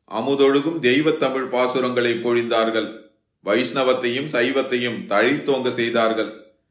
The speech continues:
இவர்களுடைய பிரச்சார முறை மிக சக்தி வாய்ந்ததாய் இருந்தது. சமய பிரச்சாரத்துக்கு சிற்பக்கலையுடன் கூடிய இசைக்கலையையும் பயன்படுத்தி கொண்டார்கள். ஆழ்வார்களின் பாசுரங்களையும் மூவர் தேவார பண்களையும் தேவகானத்தை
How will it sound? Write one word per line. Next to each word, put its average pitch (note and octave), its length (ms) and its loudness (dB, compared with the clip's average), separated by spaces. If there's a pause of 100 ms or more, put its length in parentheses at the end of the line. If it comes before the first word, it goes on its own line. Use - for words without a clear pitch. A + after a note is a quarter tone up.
(340)
இவர்களுடைய C#3 720 2
பிரச்சார B2+ 460 2
முறை C#3 300 0
மிக B2+ 220 2
சக்தி A#2+ 360 -2
வாய்ந்ததாய் C3+ 540 2
இருந்தது. A#2 460 -2 (640)
சமய B2+ 380 0
பிரச்சாரத்துக்கு B2+ 840 0
சிற்பக்கலையுடன் B2+ 920 -2
கூடிய A#2+ 300 -2 (640)
இசைக்கலையையும் C3 920 0
பயன்படுத்தி B2 640 -2
கொண்டார்கள். A2 540 0 (760)
ஆழ்வார்களின் A#2+ 800 0
பாசுரங்களையும் A#2 880 -2
மூவர் C3+ 380 0
தேவார B2 480 2
பண்களையும் A#2 580 -2 (600)
தேவகானத்தை C#3 800 2